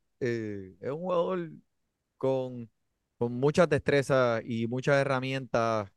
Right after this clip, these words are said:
eh, bien variado en la cancha y, ¿sabes? Si lo puedes conseguir ahora, como tú dijiste, definitivamente ve y búscalo.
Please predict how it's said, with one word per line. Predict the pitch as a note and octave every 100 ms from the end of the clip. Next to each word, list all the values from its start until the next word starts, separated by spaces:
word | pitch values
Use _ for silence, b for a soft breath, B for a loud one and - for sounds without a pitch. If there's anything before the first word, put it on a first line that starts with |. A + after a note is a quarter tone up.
| -
eh, | A2+ A2 G#2+
bien | G2 A#2
variado | C3 C3 C3 C3
en |
la | C3
cancha | B2 B2 A2+ B2+ A2+
y, | G2+ G2 F2 - _ _ _ _
¿sabes? | G#2+ G#2+ G2+
Si | F#2
lo | G#2+ G2
puedes | A#2
conseguir | - B2 B2+
ahora, | A#2+ B2
como | A#2 A2+
tú | G#2 A2+
dijiste, | A2+ A2+ G#2+ - A#2 A#2 -
definitivamente | A2 G2+ G#2 G2 A2+ A2+ A#2 A#2 A2+ A2
ve | G2 A2+
y | A#2
búscalo. | A#2 - A#2 A2+ G#2+